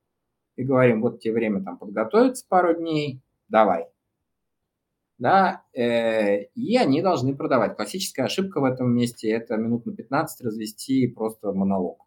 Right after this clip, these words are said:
Ну, вот это сразу нет. Да, а,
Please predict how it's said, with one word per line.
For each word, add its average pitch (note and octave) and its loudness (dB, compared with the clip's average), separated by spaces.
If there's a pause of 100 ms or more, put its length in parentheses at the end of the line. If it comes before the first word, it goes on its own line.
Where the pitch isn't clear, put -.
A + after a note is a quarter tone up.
Ну, A2 -6
вот G2 -4
это B2 -12
сразу G2 -8
нет. E2+ -18 (1300)
Да, B2+ 6 (160)
а, G2+ 2